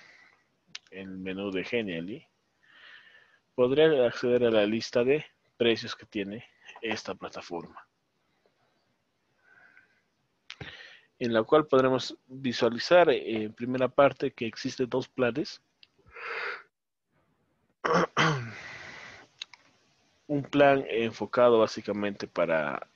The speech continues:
índole educativo y un plan para índole profesional. Normalmente cuando existen planes educativos, normalmente son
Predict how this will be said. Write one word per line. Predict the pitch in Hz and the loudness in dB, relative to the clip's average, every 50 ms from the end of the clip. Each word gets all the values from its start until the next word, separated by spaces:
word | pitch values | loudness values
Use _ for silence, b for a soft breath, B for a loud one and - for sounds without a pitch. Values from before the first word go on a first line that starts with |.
| _ | _
índole | - 117 120 113 107 101 101 110 | -8 -6 -4 -2 -2 0 0 0
educativo | 113 113 - 139 - - 175 170 160 160 151 | 0 0 -2 -4 -2 0 2 2 4 4 2
y | 131 | 0
un | 117 113 | -2 -4
plan | - - 110 107 104 | -2 0 0 0 0
para | 104 - 92 90 87 | 0 0 0 0 0
índole | 90 85 80 76 73 73 | -2 -4 -6 -8 -8 -10
profesional. | - - - - - 87 - - - 85 82 80 82 82 - _ _ _ _ _ _ _ _ _ _ B B B B B B B B B B B B - | -12 -14 -14 -14 -14 -14 -12 -10 -10 -8 -8 -10 -10 -12 -16 _ _ _ _ _ _ _ _ _ _ B B B B B B B B B B B B 0
Normalmente | 139 139 143 143 147 156 160 151 156 | 2 4 4 4 4 4 4 4 2
cuando | - 123 120 113 | 2 2 2 0
existen | 107 - - 123 135 131 | 0 -4 -6 -6 -6 -2
planes | - - 123 127 123 - | 2 2 4 4 4 2
educativos, | 135 131 147 147 139 - 139 131 127 123 | 0 2 2 2 2 2 2 2 2 0
normalmente | 131 113 110 107 107 110 110 110 - | 0 0 0 0 0 -2 -4 -4 -6
son | 104 - - 110 120 127 | -6 -4 -4 -6 -6 -6